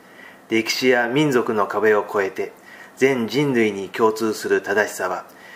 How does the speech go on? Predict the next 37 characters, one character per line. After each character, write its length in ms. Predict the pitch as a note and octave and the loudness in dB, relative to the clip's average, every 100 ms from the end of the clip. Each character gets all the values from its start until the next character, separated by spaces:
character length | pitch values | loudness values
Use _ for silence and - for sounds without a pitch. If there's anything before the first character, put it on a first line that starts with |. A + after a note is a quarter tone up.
| - - | -20 -4
人 200 | - C3+ | 0 4
そ 140 | C#3 | 4
れ 80 | C#3 | 4
ぞ 120 | B2 | 4
れ 80 | A2+ | 2
の 140 | G#2+ G#2 | 2 0
考 280 | A#2 B2 | 0 0
え 120 | C3 C3 | 0 2
方 260 | C3 A2 | 0 2
や 280 | G#2+ G#2+ - - - | 2 2 -4 -12 0
状 200 | C3+ C#3 | 2 4
況 260 | D3+ D3+ | 4 4
判 240 | D3 D3 A#2+ | 2 0 2
断 240 | G#2+ G2+ | 0 -2
に 80 | G2 | -4
よ 140 | F#2 | -6
り 100 | F#2 - - - | -8 -16 -18 -4
変 120 | A2 | 0
わ 80 | A2+ | 0
る 100 | A2+ | 0
も 140 | G#2+ | 0
の 100 | G2+ | 0
で 160 | F#2+ F#2+ | -2 -2
あ 60 | |
っ 120 | G2+ - | -2 -4
て 140 | F#3+ | -2
は 220 | G3+ - | -2 -2
な 80 | F#3+ | -8
り 100 | G2 | -6
ま 140 | A2 G#3 | -6 -6
せ 140 | G#3+ | -6
ん。 60 | E3+ - - - - - - - - - - - | -8 -16 -20 -20 -20 -20 -20 -20 -20 -20 -20 -10
聖 240 | - C#3 | 2 2
書 140 | A#2+ G#2+ | 4 0
の 100 | G2 | -2
神 300 | G#2+ G#2 F#2 | -4 -4 -4
は 220 | F2+ | -6